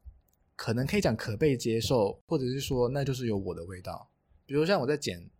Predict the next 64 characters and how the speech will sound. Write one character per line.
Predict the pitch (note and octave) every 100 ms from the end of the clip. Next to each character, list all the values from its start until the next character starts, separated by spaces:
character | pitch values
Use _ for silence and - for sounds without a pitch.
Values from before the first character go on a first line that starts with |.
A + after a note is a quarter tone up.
| _
他 | -
们 | B2
的 | G2+
库 | F#2+ A2
拉 | F#2
西， | F#2+ - _ _ _ _ _ _
就 | - G3
我 | C#3+
有 | C3+
一 | B2
个 | B2
很 | A2+
明 | G2+ G2+
确， | G#2+ C#3+
我 | A2+ F#2+
就 | A#2+
是 | C3 B2+ _ _ -
照 | D3 A2+
着 | G#2+
一 |
个 | G2+ A2+
日 | B2
本 | G#2+ F2+
的 | F#2+
那 | A2
个 | G#2 F#2+ _ _ _ _ -
北 | G2
欧 | A2
道 | A#2 A2+
具 | A#2
店 | A#2 G#2+
的， | F2+ F#2+ - _ _ _ _
的 | G#2+
那 | A2+
个 | A#2 G#2+ G#2+ _ _ _ _
影 | - G2+
片 | C#3 A#2
剪 | - F2+
的 | D#2+
嘛。 | - _ _ _ _ _ _ _
那 | A3+ A3+ C#3 -
我 | A#2 G#2+
自 | F3
己 | D3
觉 | A2 G#2+
得 | G#2+
我 | A2 B2
已 |
经 | A#2 A2+
做 | A2 A#2+
到 | A#2 A2+ A2+ - _ _ _ _ _ _ _
有 | - F#2 - _
八 | A#2 A#2
成 | - F#2
像 | - G2
了， | F2 _ _ _ _ _ _ _ _ _
但 | - A3
是 |
我 | F3+ A2
不 | A2
会 | C3 D3+ - -
很 | G#2 F#2
执 | - G2+
着， | F#2+ G2+ G2+ G#2+